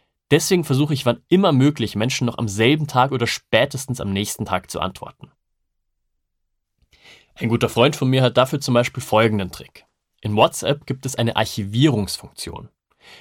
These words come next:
Und du kannst es dir zur Gewohnheit machen, Chats, die nicht offen sind, zu archivieren. Das ist am Anfang zwar einmal ziemlich stressig, weil du alle alten Chats entweder löschen oder archivieren musst, aber sobald das mal steht, ist das im Grunde ein sehr cooles System.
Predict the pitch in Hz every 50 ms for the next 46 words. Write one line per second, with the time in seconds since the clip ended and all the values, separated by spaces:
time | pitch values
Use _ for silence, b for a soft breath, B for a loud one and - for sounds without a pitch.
0 | b b b b b - 117 120 - 131 135 135 135 - 135 127 - - 110 113
1 | 104 123 160 196 165 117 110 104 98 98 107 - - 175 190 190 - - 151 147
2 | - - - 123 117 131 170 185 - - - - - - - 104 92 98 92 101
3 | 147 151 - - - 85 123 131 - 151 147 180 196 139 98 - - _ _ _
4 | _ _ _ _ - - 107 - 123 117 - - 131 147 - 147 131 131 - 113
5 | - - 104 127 143 143 131 131 - 113 104 - - - 127 160 185 - 147 151
6 | 151 - 110 104 110 - 101 104 - - 101 131 139 - 131 - - 120 - -
7 | 110 104 - 101 98 98 104 123 139 - - 117 110 - - - - 95 101 127
8 | 175 190 131 107 120 165 185 - _ - 127 123 123 123 117 107 156 202 214 185
9 | - - 135 120 - - 143 156 190 - - 123 - - - - 113 101 110 127
10 | 151 160 123 - 110 98 92 98 104 107 120 120 - - 98 95 95 - - -
11 | - - - 101 92 -